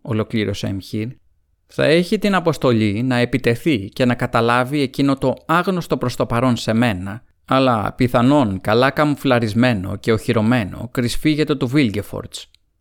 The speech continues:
του πρώην καλού μας φίλου και συμμάχου». «Κατάλαβα»,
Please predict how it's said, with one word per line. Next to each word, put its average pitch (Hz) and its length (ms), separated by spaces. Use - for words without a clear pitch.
του 139 140
πρώην 127 500
καλού 123 280
μας 120 240
φίλου 95 340
και - 120
συμμάχου». 123 520
«Κατάλαβα», 123 760